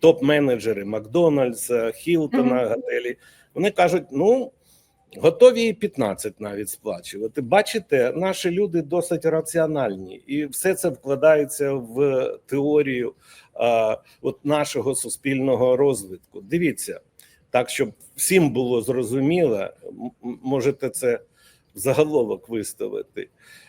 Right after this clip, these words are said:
Speaker 1: А, в системі українець-влада домінує українець. Слово "податок" іде від слова "давати", "подавати". Українець дає,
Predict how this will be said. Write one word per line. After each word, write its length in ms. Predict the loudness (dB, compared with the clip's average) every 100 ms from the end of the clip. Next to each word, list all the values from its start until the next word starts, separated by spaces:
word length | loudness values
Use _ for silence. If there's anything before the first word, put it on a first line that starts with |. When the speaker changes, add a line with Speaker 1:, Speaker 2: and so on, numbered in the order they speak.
| _
Speaker 1:
А, 460 | -4 0 2 0 0
в 200 | -4 -4
системі 760 | -4 -4 0 2 4 2 0 -4 _ _ _ -8
українець-влада 1400 | -8 -2 0 2 2 0 0 -4 -4 0 2 0 -4 -8 _ _ _ _ _
домінує 800 | -8 -2 0 2 2 2 2 2
українець. 960 | 2 -2 -2 -2 -4 -8 -12 -18 -20 -20 _
Слово 500 | -6 2 4 6 4
"податок" 640 | 2 -2 2 0 -2 -8 -8 _ _ _
іде 600 | -10 -8 2 2 2 -4 -8
від 240 | -8 -8
слова 380 | -4 0 2 2
"давати", 680 | 0 0 2 2 0 -2 -8
"подавати". 800 | -4 -4 0 -2 -2 -8 -12 -20 _ _ _ _ -10
Українець 920 | -10 -2 0 0 -2 -2 -4 -6 -10 -16 -20 -6
дає, 540 | -4 -2 -4 -2 -2